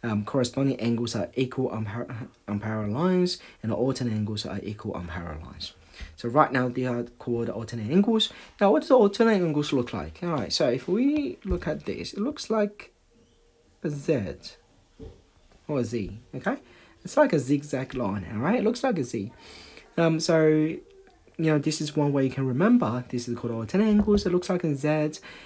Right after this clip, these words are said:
and, um, these two angles are equal to each other. All right, now I'm gonna show you another example where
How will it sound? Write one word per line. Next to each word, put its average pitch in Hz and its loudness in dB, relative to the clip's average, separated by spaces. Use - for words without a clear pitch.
and, 135 0
um, 135 0
these 127 -4
two 120 -2
angles 107 -4
are 98 -8
equal 107 -10
to 104 -12
each 107 -12
other. - -18
All 196 6
right, - 8
now - 2
I'm 190 8
gonna 233 6
show 226 6
you 180 10
another 160 4
example 160 2
where 139 4